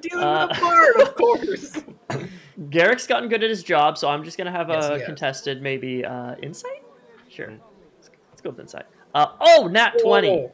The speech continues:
Speaker 1: nat twenty.
Speaker 2: And
Speaker 1: This is
Speaker 2: he
Speaker 1: charisma,
Speaker 2: just, he
Speaker 1: though.
Speaker 2: gi-, yeah, he gives you the full upsell. He's like, "Oh, but Mister Aiden,
Speaker 1: Mm.
Speaker 2: nobody in this part of the world is gonna have this coat. You're gonna be, you're gonna be a one-stop show."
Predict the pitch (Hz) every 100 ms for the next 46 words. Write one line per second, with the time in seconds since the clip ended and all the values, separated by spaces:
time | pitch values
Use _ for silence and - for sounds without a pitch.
0 | _ _ - 147 156 147 - 120 123 120
1 | 110 _ _ - - _ 156 156 147 143
2 | 170 247 - 170 160 - _ _ _ _
3 | - _ - 143 147 123 120 - - 185
4 | 208 233 359 254 - - 190 160 135 -
5 | - 120 117 - 151 185 180 165 - _
6 | _ - 381 - - 240 370 - 214 254
7 | 320 294 170 - _ _ - 190 226 403
8 | 370 370 262 240 208 208 254 - 262 226
9 | 214 185 208 247 190 175 185 185 185 208
10 | 277 180 175 - 302 403 202 240 202 180
11 | 160 - _ _ 226 190 147 135 147 208
12 | 240 254 247 - - - 220 202 202 -
13 | 208 175 127